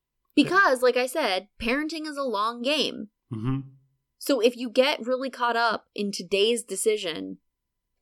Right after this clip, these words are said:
Speaker 1: and which is also not to say you shouldn't be consistent, but if you get caught up in,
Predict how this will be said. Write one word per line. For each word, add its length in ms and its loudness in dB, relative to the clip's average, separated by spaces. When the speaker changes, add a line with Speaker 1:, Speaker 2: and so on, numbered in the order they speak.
Speaker 1:
and 160 2
which 160 0
is 100 -2
also 220 2
not 140 -6
to 80 -12
say 100 2
you 140 0
shouldn't 240 -10
be 80 -4
consistent, 600 -10
but 100 8
if 120 6
you 120 -4
get 280 -4
caught 280 2
up 240 -2
in, 420 -6